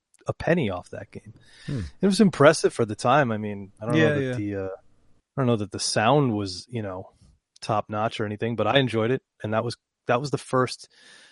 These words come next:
Speaker 1: time I remember playing computer video games. I don't know if I was playing, uh, N E S before that,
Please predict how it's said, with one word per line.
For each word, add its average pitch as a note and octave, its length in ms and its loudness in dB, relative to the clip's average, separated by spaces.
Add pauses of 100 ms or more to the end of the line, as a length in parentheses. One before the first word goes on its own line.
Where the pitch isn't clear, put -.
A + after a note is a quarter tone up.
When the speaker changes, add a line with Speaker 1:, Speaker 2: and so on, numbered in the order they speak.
(120)
Speaker 1:
time C3 360 4
I A#2 140 -2
remember A2 600 0
playing G#2+ 560 -6
computer B2 640 0
video F#2+ 400 -4
games. F#2+ 400 -10
I G2 180 -6
don't C3 300 2
know B2+ 400 0
if - 380 -6
I A#2+ 80 2
was G#2+ 180 -2
playing, G#2+ 560 -4 (180)
uh, G2+ 200 -4 (100)
N B2 140 -2
E G#2+ 160 -4
S G#2+ 240 -4
before G2 460 -8
that, B2 280 0